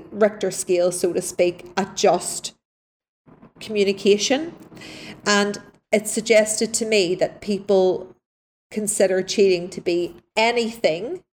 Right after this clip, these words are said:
that goes behind your person's back,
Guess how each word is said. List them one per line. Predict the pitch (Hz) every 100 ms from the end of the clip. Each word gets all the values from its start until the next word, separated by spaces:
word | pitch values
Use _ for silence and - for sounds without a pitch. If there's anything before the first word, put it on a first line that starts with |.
| _ _ _ _ _ _ _ _ _ _ _
that | 220 202
goes | 214 190 196
behind | 190 190 - 202 175 180 175
your | 185 180
person's | - 185 170 - 175 175
back, | 170 156 165